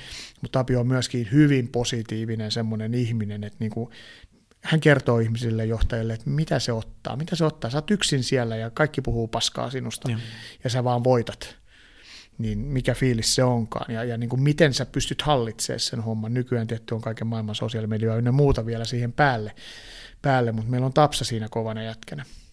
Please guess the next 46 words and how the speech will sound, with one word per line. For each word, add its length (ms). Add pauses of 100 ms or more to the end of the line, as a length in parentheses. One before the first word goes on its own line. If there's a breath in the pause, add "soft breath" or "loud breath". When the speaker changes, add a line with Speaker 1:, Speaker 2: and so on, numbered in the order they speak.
(1040 soft breath)
Speaker 1:
Ja, 120
ja 120
mon-, 260
monta 240
muutakin. 400
Me, 200
meillä 260
huonoja, 400
huonoja 360
valmentajia 420
meillä 240
ei 80
olekaan. 540
Ja, 80 (640 loud breath)
ja, 180
ja, 140
tota, 260
mulla 180
on 260
hy-, 80 (120)
kovin 260
moni 220
mun 180
kollegaa 600
ollaan, 400 (220)
on 220
pyytänyt. 420 (160)
No, 60
sanotaanko 380
näin, 120
että 140
kaikki, 400
ketä 220
mä 100
olen 160
pyytänyt 460
tähän 180
projektiin 460
mukaan, 340
sanoo, 160
että 120 (100)
totta 320
kai 220
mä 120
lähden. 380
Speaker 2:
Mm. 160